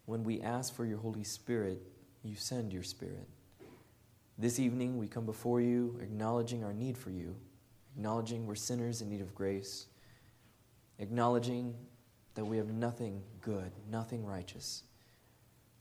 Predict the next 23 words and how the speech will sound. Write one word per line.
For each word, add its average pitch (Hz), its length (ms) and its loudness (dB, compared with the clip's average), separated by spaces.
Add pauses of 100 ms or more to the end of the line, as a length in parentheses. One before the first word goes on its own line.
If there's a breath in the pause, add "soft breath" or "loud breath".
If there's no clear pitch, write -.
And 101 100 -4
we 113 80 2
come 135 180 0
before 139 300 4
you 127 160 6
asking 120 480 0
that 110 280 0 (920)
a 107 80 -4
miraculous 120 680 0
transformation 107 840 -4
of 95 140 -2
heart 123 340 2
and 98 120 -6
mind 101 300 -2
would 101 140 -4
occur, - 360 -6 (1160 loud breath)
that 98 60 -8
you'll 98 160 -2
take 139 240 2
away 131 340 4
our 117 100 4
stony 127 340 -4
heart 92 320 -6